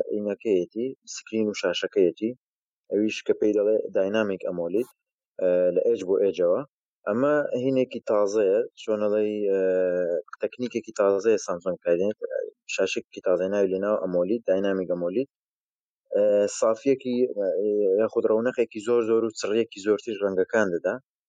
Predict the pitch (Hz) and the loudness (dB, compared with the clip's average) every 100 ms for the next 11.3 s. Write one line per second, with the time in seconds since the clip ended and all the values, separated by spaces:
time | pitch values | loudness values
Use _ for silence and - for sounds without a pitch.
0 | _ _ _ _ _ 101 95 95 110 110 | _ _ _ _ _ -4 -2 2 2 4
1 | 101 107 107 101 - 107 120 120 110 98 | 4 2 2 0 2 0 0 0 0 0
2 | - 120 _ - 107 107 101 95 95 110 | 0 -2 _ -8 -4 0 4 4 6 4
3 | 95 95 92 - 87 - 85 - 92 101 | 4 4 4 2 -6 -10 -8 -4 -2 2
4 | 104 95 95 90 - 101 98 - 92 90 | 2 2 0 -2 -2 -2 -2 -6 -10 0
5 | 82 71 76 87 82 87 95 - 92 - | 2 2 0 -4 -2 -2 -2 -6 -12 -8
6 | 82 80 _ _ _ - 95 107 107 - | -6 -6 _ _ _ -10 0 2 2 -2
7 | 101 - - 120 123 117 95 104 101 104 | -4 -4 0 2 2 0 0 2 2 2
8 | 110 104 101 95 98 107 110 95 - 90 | 2 2 2 2 0 0 0 -4 -12 -10
9 | 92 90 95 90 87 90 90 90 90 87 | -6 -6 -6 -6 -4 -2 0 2 2 2
10 | 90 107 117 _ _ _ _ _ - - | 2 0 -2 _ _ _ _ _ -10 -2
11 | 120 120 110 | 2 2 2